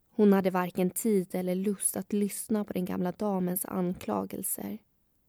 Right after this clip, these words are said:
Och utan att reflektera slog hon till henne. Sirka förklarade det hela som en tjock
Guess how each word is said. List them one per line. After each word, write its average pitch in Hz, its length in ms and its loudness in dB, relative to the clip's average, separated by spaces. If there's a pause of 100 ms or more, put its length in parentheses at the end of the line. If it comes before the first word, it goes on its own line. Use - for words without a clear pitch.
(120)
Och 202 220 0
utan 202 520 0
att - 180 -6
reflektera 196 880 -8 (260)
slog - 360 -4
hon 180 180 -2
till 202 320 -6
henne. 196 280 -4 (760)
Sirka 190 640 0
förklarade 202 580 -2
det 196 80 -4
hela 190 380 -2
som 202 240 -2
en 196 80 0
tjock - 460 -6